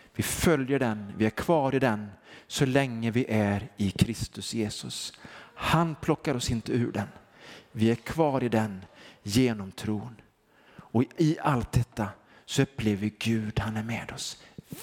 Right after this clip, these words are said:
Vem kan då vara emot oss? Det finns de, men det hjälper inte. För Gud är kaptenen i mitt lag. Gud är motiveraren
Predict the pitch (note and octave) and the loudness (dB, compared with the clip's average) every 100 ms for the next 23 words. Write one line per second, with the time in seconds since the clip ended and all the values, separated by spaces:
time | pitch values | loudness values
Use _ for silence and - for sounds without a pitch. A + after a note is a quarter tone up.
0 | - F3 F#3 C#3+ A#2 F#2+ - _ _ - | -4 -2 -2 -2 -8 -12 -14 _ _ -14
1 | - - A2+ G#2 A2 G#2 G2+ F2 F#2 A2 | -2 2 2 0 0 0 -2 -4 -8 -10
2 | A#2 - - - - - - - - - | -12 -12 -12 -10 -10 -12 -16 -20 -20 -20
3 | - - - D3 F3+ - A#2 F2+ F#2+ _ | -20 -8 2 2 2 -2 -4 -6 -14 _
4 | _ _ _ _ _ _ - G2 G#2 G2+ | _ _ _ _ _ _ -2 2 2 2
5 | - - G#2 - G#2+ - - _ - - | -2 -4 -6 -6 -10 -10 -14 _ -20 -20
6 | - G#2+ - A#2 G#2+ G2 G#2 F2+ - _ | -8 -6 -2 0 0 -2 -8 -10 -12 _
7 | _ G#2 - - - - C3 G#2 G2 G#2+ | _ -2 0 -4 -2 -2 0 -2 -4 -4
8 | A2 G2+ - A#2 - - - _ _ _ | -2 -4 -6 -10 -10 -16 -20 _ _ _
9 | _ - - - _ - D3+ B2+ G#2+ G#2+ | _ -20 -20 -20 _ 2 4 4 -2 0
10 | B2 A2+ B2+ A#2 - - C3 C#3+ A#2 G#2 | 0 2 0 -2 -4 0 4 4 2 2
11 | A2+ A2+ | 2 0